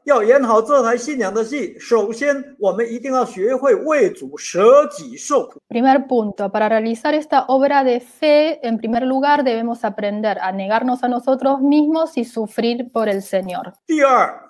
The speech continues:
Speaker 1: 要演好这台信仰的戏，接下来我们活着就必须要容神益人。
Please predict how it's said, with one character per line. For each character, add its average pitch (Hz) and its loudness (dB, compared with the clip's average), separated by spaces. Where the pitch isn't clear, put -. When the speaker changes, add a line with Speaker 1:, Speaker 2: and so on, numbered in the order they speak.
Speaker 1:
要 240 0
演 240 0
好 233 0
这 285 2
台 220 -2
信 277 -6
仰 156 -6
的 196 -6
戏， 226 -8
接 262 -2
下 262 0
来 165 -4
我 196 2
们 220 0
活 247 6
着 233 4
就 262 2
必 262 -4
须 233 -6
要 214 2
容 269 2
神 190 -2
益 220 -6
人。 120 -16